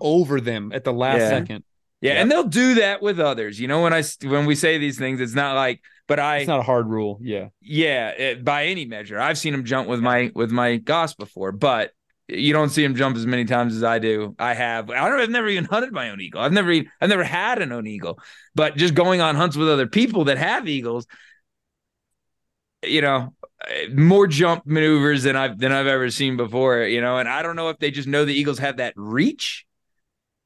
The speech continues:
Speaker 2: or what. And then with my falcon, if the fal-, you know, if the jackrabbit ever got any distance in front of my dogs to where the dogs weren't pushing him anymore,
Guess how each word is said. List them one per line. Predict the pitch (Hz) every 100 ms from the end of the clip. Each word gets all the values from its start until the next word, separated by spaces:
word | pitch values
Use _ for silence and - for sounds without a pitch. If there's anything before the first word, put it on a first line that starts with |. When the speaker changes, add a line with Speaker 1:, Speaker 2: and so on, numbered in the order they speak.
| _ _ _ -
Speaker 2:
or | 147 131
what. | 135 202 151 151
And | 170
then | 175
with | 175
my | 156 139
falcon, | - 202 269 - 147 131
if | 131 117
the | 127
fal-, | 120 190 214 202
you | 147 139
know, | 147
if | 147
the | 135
jackrabbit | 123 175 180 160 147 151
ever | 147 170 185
got | 160 165
any | 160 151
distance | 123 143 147 110 101 110
in | 107
front | - 135
of | 139
my | 127
dogs | 107 113 127 143 139 -
to | 123
where | 120
the | 104
dogs | 104 117 127
weren't | 127 - _ _ -
pushing | 165 156 175
him | 175
anymore, | 180 185 190 190